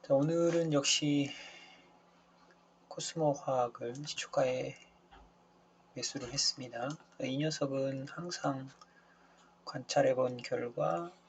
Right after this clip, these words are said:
시초가에 상-, 상승하고 쭉 빠지는 형태인데, 오늘, 오늘 노리고 들어갔는데, 오늘은 반대로 시초가에서 빼버리고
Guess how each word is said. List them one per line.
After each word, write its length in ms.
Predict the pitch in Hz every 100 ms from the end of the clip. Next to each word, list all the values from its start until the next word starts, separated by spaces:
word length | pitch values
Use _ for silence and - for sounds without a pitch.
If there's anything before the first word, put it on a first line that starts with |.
| _ _ _ _ _ - _ _ -
시초가에 840 | 170 - 180 - 143 131 127 127 -
상-, 440 | - - 170 165 220 - _
상승하고 1080 | - 151 165 - 135 147 147 123 135 156 165
쭉 220 | - 147 -
빠지는 380 | 160 151 139
형태인데, 680 | 131 151 - - - - 151 - -
오늘, 320 | 156 175 185 - - - - - - - - - - - - _ _ _ _
오늘 320 | 135 143 165 143
노리고 320 | 135 151 143
들어갔는데, 580 | - 123 120 117 113 143
오늘은 480 | 135 139 143 139
반대로 760 | 135 120 117 113 110 139 170 180 - _
시초가에서 520 | - - 147 127 -
빼버리고 840 | 143 151 147 123 113 139 165 196